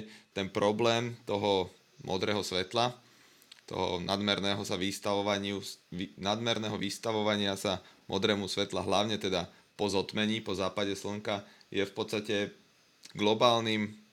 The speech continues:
problémom, ktorý v podstate my si vieme vyriešiť veľmi jednoducho nasadením tých, <laughs> nazvem to, smiešných červených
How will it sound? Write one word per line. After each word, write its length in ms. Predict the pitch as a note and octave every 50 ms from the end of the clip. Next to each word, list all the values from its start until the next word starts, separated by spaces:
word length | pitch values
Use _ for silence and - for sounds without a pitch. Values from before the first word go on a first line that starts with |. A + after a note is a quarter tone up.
| _ _ _ _ _ _
problémom, 720 | - - F2+ F#2+ F#2 F#2 G2+ G#2+ A2 A#2 B2 B2 B2 A#2+
ktorý 640 | A#2+ - - - A2 G#2+ A2 A2+ A#2 A#2 A#2 A#2+ A2 - - - - _ _ _ _ _
v 60 | _ -
podstate 400 | - A2 A2 B2+ A2+ - A#2 A2
my 80 | A2
si 160 | A#2+ A#2+ - A#2
vieme 240 | G#2+ A2 A2 A2+ G#2+
vyriešiť 440 | G2+ G#2+ G#2+ A2+ A2+ G#2+ - G2 G2
veľmi 400 | G2 G#2 A2 A#2+ A#2+ B2 A2+ G#2
jednoducho 420 | G2+ G#2 A2 G#2+ G#2 A2+ G#2+ A#2+
nasadením 720 | G2+ F#2 F#2+ G2+ G2+ A2+ A2 A2 G#2+ G#2+ G#2+ G#2 G#2 G2+ - - - - _
tých, 240 | - G2 F#2+ G2+ - B2+ F#2 A2+ - - - - -
<laughs> 380 | - - - _ _ _ _ -
nazvem 320 | - F#2+ F#2 F#2 G#2 A2+ G#2+
to, 140 | G#2+ G2+ F#2+
smiešných 480 | - G#2 G2+ G#2+ A2+ - A#2+ G#2 G#2
červených 480 | - - G#2 G#2 G#2+ A2 A2+ G#2+ G#2+